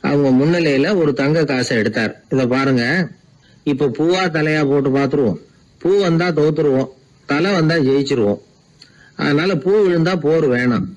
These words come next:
அதை தவிர்த்துருவோம். தலை விழுந்ததுன்னா போருக்கு போவோம். விதி இப்போ நம்ம கையில தான் இருக்கு.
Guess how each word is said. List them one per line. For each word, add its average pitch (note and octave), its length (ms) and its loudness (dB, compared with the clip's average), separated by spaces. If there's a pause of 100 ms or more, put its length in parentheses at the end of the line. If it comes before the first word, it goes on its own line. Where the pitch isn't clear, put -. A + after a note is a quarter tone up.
(100)
அதை C#3 220 0
தவிர்த்துருவோம். C3 680 0 (300)
தலை A3 280 0
விழுந்ததுன்னா F3 540 2
போருக்கு D#3+ 340 0
போவோம். F#2+ 320 -2 (400)
விதி F3 360 2
இப்போ C3 560 0 (260)
நம்ம C#3 260 0
கையில C3+ 260 0
தான் C3 120 2
இருக்கு. G#2 340 -4